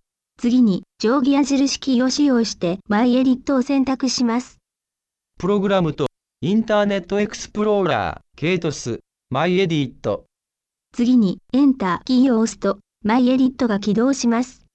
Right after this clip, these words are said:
Speaker 2: 無題一、新規。
Speaker 1: 続いて、エーオーケーメニューを使って起動する、です。コーチシステムのアプリケーションソフトを起動する場合は、エーオーケーメニューから起動することもできます。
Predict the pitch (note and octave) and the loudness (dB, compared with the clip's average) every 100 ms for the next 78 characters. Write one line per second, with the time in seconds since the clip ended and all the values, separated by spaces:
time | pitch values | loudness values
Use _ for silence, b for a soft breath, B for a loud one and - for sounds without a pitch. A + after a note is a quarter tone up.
0 | _ _ _ - A#2+ E3 D#3 C#3+ - - | _ _ _ -6 -4 0 0 0 -4 -6
1 | A#2+ - C#3 - - G#3 G#3+ - C#3+ A#2 | -6 -4 -6 -6 -4 0 0 0 -4 -4
2 | - _ _ _ _ _ _ _ - G#3 | -6 _ _ _ _ _ _ _ -4 -2
3 | B3+ A#3+ - G#3+ G#3 - C4+ D4+ C#4+ C#4 | 0 -2 -2 -6 -6 -2 0 2 2 0
4 | B3 D4 C#4+ C#4+ C4+ B3 G3 G3+ A3 G#3 | 0 2 4 4 4 4 2 -4 -4 -4
5 | G#3 F#3+ G3 A#3 G#3+ A3+ - G3+ F#3 _ | -2 -2 -2 0 2 0 0 -2 -2 _
6 | G3+ G3+ G3+ - _ _ _ _ _ A#3+ | -6 -4 -6 -12 _ _ _ _ _ 0
7 | C4+ C#4 C#4+ D#4 D#4 C#4 A#3 G#3+ G3 C4+ | 0 0 0 -2 0 0 2 2 0 0
8 | D4 C4+ C#4 C4 C#4+ C#4 C4+ C4 - B3 | -2 0 -2 0 2 0 0 -4 0 -2
9 | A3 F#3+ G#3+ C#4 - C#4 B3 A#3+ B3 A3+ | -2 -2 -2 -2 -2 -2 0 2 2 2
10 | G#3 G#3 _ - B3+ D4+ C#4+ C#4 C4 D4 | 0 -2 _ -2 0 2 2 0 0 0
11 | D4 D#4+ D#4 D4+ A3 G3 G3 F#3 A3 C#4+ | 4 4 4 4 2 -2 -2 -2 0 0
12 | - D#4 D4+ D4+ D4 B3 G3 G#3 G3 G#3 | 0 0 0 0 2 4 2 0 -2 -2
13 | - | -6